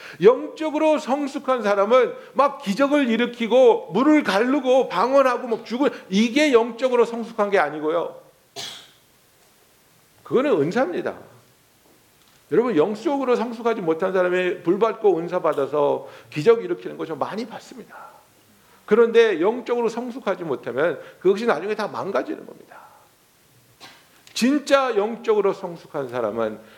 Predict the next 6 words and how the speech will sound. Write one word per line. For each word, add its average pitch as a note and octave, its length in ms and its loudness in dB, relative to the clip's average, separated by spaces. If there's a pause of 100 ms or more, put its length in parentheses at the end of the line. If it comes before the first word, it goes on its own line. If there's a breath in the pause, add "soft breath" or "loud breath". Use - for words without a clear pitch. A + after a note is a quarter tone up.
하나님 E3+ 600 -2
안에서 F#2+ 640 -6 (220 soft breath)
하나 E3 640 -6
되기를 G#2 580 -8
구하는 A2+ 380 -12
사람입니다. - 480 -18